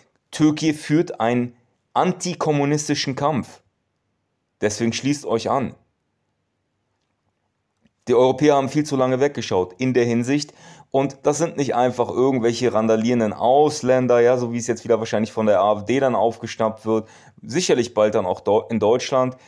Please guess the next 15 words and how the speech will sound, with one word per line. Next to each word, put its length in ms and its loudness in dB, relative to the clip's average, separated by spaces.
Nein, 360 0
das 160 -2
sind 180 -6
hochtrainierte 560 -4
Terroristen. 1000 -4
Und 260 -4
wir 180 2
Türken 600 -2
wissen 260 -2
auch, 380 0
dass 160 2
das 160 -2
keine 240 0
Kurden 460 0
sind, 400 -2